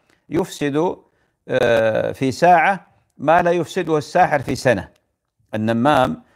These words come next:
يفسد في ساعة ما لا يفسده الساحر في سنة، وهو أن ينقل الكلام على جهة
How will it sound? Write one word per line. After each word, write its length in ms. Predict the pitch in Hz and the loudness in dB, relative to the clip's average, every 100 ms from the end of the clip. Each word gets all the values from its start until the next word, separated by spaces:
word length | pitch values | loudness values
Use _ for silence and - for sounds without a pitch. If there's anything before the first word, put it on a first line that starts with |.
| - | -6
يفسد 380 | 165 - - 123 | -4 -4 -4 -6
في 160 | 135 | -4
ساعة 440 | 135 156 139 120 - _ _ - | 0 4 4 4 -6 _ _ -10
ما 200 | 156 170 | -4 0
لا 80 | |
يفسده 440 | 165 160 - 156 143 | 0 -2 -8 -6 -6
الساحر 440 | 123 170 156 131 | -4 0 0 0
في 140 | 117 117 | -4 -4
سنة، 320 | 120 101 87 _ _ _ | -2 -2 -4 _ _ _
وهو 280 | - 143 151 | -2 0 2
أن 200 | 147 147 | 2 0
ينقل 380 | 170 190 - 160 | 0 -2 0 0
الكلام 440 | 147 - 165 175 | 0 0 0 0
على 200 | 143 143 | 0 0
جهة 280 | 143 156 139 | 0 0 -2